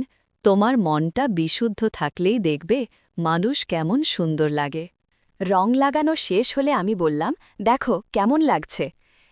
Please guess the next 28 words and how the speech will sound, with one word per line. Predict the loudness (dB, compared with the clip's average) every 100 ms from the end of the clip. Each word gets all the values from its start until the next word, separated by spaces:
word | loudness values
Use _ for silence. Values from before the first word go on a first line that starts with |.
| -2
নীলিমা | 0 4 4 4
বললেন, | 2 0 0 -4 _ -16
"দারুণ, | -2 2 2 2 0 -4 _ _ -2
এর | 0 0
চেয়েও | -2 0
নিখুঁত | 2 0 0 -4
হয়েছে, | 0 -2 0 -6 -8 _ -16 -4
তোমাকে | -2 0 -4 -2
অনেক | 0 0 -2
ধন্যবাদ, | -4 -4 -2 -2 -2 -4 _ _ _ -4
রংটিও | -2 0 -2 -4 -2
বেশ | -2 0
মানিয়েছে।" | 0 0 0 -2 -4 -6 -8 _ _ _ _ -4
তারপর | -4 -2 -2 -2
হঠাৎ | -2 -4 -4 -6
বললেন, | -2 0 0 -2 -4 -8 -16 _ -8
"গোড়ালিতে | 0 0 0 -2 -4 -2
ব্যথাটা | -2 -4 -4 -4 -2
বেড়েছে, | -2 -2 -4 -6 -8 -8 -20 -20 _ -6
আজ | -6 -4 -4
ডাক্তারের | -4 -4 -4 -4
কাছে | -4 -6 -4
যাব | -2 -2 -2
ভেবেছি, | -4 -4 -4 -6 -6 -8 -10 -20 _ _ -4
তুমি | -2 -2
সঙ্গে | -2 -4 -2
যাবে | -2 -2 -4
কি?" | -2